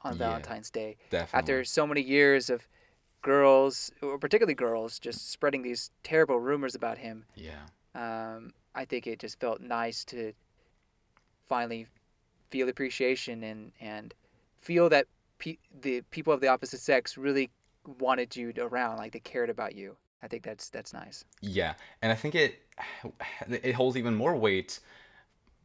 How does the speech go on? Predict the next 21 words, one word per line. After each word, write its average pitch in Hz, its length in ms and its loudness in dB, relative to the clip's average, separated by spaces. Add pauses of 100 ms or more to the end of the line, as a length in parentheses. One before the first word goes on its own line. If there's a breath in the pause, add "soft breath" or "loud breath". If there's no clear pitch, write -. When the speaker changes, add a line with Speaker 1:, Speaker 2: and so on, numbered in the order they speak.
(300)
Speaker 2:
the 110 100 -4
fact 110 240 6
that 107 140 4
it 107 80 -2
happened 107 500 0
before 98 1040 2 (240)
Tsubame's 90 1000 -2 (140)
reveal, 92 560 -2 (280)
or, 95 200 0
or 95 200 0
her, 90 440 2 (640)
well, 82 320 0
when 104 160 0
her, 73 240 -6
be-, 104 180 -4
before 120 320 2
she 123 100 0
started 104 260 2
spreading 101 320 4
the 92 80 -2
rumors 92 440 -4